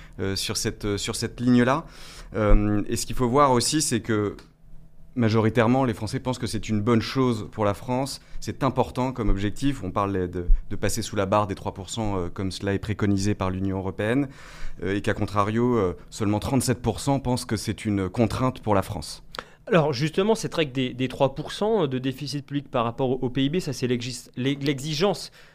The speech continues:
Speaker 2: euh, budgétaire, euh, européenne. Plusieurs États membres réclament qu'on, qu'on revienne sur cette, sur cette règle, qu'on leur donne davantage de,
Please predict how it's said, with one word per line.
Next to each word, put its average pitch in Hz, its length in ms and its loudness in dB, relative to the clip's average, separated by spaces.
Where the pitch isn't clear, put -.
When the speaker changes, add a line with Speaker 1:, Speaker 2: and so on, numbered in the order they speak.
Speaker 2:
euh, 135 80 0
budgétaire, 147 480 -4
euh, 127 220 -2
européenne. 160 500 -2
Plusieurs 175 340 2
États 165 180 2
membres 175 200 2
réclament 160 340 0
qu'on, 156 160 -6
qu'on 143 180 0
revienne 175 380 4
sur - 240 -6
cette, 139 420 -6
sur 131 160 -10
cette 143 180 -4
règle, 214 300 0
qu'on 147 180 -6
leur 143 120 -2
donne 139 200 0
davantage 165 520 2
de, 135 160 0